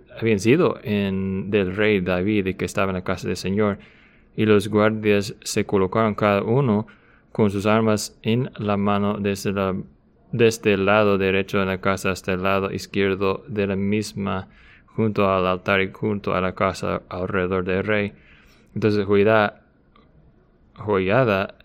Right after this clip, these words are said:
sacó al hijo del rey, le puso la corona y le dio el libro de testimonio, diciendo: "Rey de Joás", y lo ungieron, y batiendo palmas gritaron: "¡Viva el rey!".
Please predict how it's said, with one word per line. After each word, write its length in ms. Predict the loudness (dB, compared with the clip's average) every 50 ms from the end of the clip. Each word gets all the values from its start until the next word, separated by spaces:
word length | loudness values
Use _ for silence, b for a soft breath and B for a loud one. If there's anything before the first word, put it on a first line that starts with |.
| -20 -16
sacó 640 | -6 -2 0 0 0 -2 -2 0 2 2 4 4
al 220 | 4 4 2 2 2
hijo 220 | 2 2 4 4
del 160 | 4 4 4
rey, 180 | 4 4 4 4
le 100 | 4 2
puso 280 | 0 -2 -4 -2 -2 -2
la 80 | 0
corona 320 | 2 2 2 4 4 2 2
y 40 |
le 120 | 2 2 2
dio 200 | 4 4 4 4
el 140 | 4 2 2
libro 340 | 2 2 2 2 0 0 -2 B B B B B B -2
de 80 | 0
testimonio, 460 | 0 0 0 2 2 2 4 4 4
diciendo: 280 | 4 4 2 2 2 2
"Rey 300 | 2 2 2 2 2 0
de 320 | -2 0 0 0 0 -2 -6
Joás", 580 | -4 0 2 4 4 4 2 -2 -6 -10 -16 b b b b b b
y 140 | -4 -2 0
lo 160 | 2 2 0
ungieron, 640 | -2 -2 -4 -2 0 2 2 2 0 0 -2 -4 -10 b b b b b b -4
y 120 | -2 0
batiendo 460 | 0 0 0 0 0 0 2 2 2 4
palmas 320 | 6 6 6 6 4 2
gritaron: 360 | 0 0 0 0 0 2 2
"¡Viva 400 | 4 4 4 4 4 4 4 2
el 80 | 2 0
rey!". 260 | 0 -2 -2 -4 -6